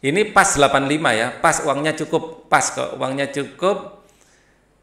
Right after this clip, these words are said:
eh, empat puluh pasang sepatu, maka panitia hanya bisa membeli kurang dari delapan puluh lima, bisa lebih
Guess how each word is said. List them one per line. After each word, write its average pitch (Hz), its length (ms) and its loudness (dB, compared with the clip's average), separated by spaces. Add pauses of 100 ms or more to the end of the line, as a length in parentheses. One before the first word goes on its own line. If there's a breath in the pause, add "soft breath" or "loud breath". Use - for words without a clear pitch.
(380)
eh, 143 1300 2
empat 160 240 4
puluh 165 240 2
pasang 156 320 4
sepatu, 143 400 2
maka 185 240 0
panitia 151 480 2
hanya 143 160 0
bisa 143 240 -2
membeli 151 400 0
kurang 160 320 0
dari 131 240 0
delapan 127 240 0
puluh 127 160 -4
lima, 120 160 -2
bisa 185 320 6
lebih 160 320 0